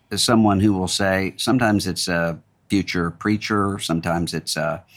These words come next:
uh, somebody who's a parent and trying to disciple kids or, or whatever, who says,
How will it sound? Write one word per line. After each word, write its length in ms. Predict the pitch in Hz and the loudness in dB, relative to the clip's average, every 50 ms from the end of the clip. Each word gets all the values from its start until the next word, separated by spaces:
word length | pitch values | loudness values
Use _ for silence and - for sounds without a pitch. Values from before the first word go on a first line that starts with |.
| - - - - _ _ - | -20 -20 -20 -20 _ _ -8
uh, 360 | - 87 85 85 82 73 65 | -4 -2 -2 -2 -2 -4 -4
somebody 380 | - - - 95 90 87 82 85 | -4 -4 -2 0 0 0 0 -2
who's 160 | 90 82 - | -4 -4 -6
a 20 | - | -6
parent 640 | - - 110 104 104 107 110 - - - - - - - | -4 -2 0 0 2 0 0 -2 -4 -10 -14 -14 -10 -8
and 160 | 85 85 82 | -6 -4 -4
trying 320 | 80 - 90 87 90 90 85 | -4 -4 -4 -2 -2 -2 -4
to 140 | 80 80 80 | -4 -8 -10
disciple 720 | - - - - 90 92 87 - - 87 85 82 82 - - | -8 -8 -6 -4 -4 -6 -6 -6 -8 -8 -6 -6 -8 -10 -10
kids 420 | - - 147 143 139 135 127 - - | -6 -2 -2 0 0 -2 -2 -4 -8
or, 140 | - - - - | -8 -10 -10 -10
or 60 | - 113 | -8 -2
whatever, 520 | 127 160 160 123 120 131 95 64 - - _ _ - - - - - _ _ _ - | 0 2 2 2 2 0 -2 -4 -10 -14 _ _ -20 -20 -20 -20 -20 _ _ _ 0
who 100 | 127 117 | 0 2
says, 380 | - 139 135 131 120 - - | 2 4 2 2 2 0 -4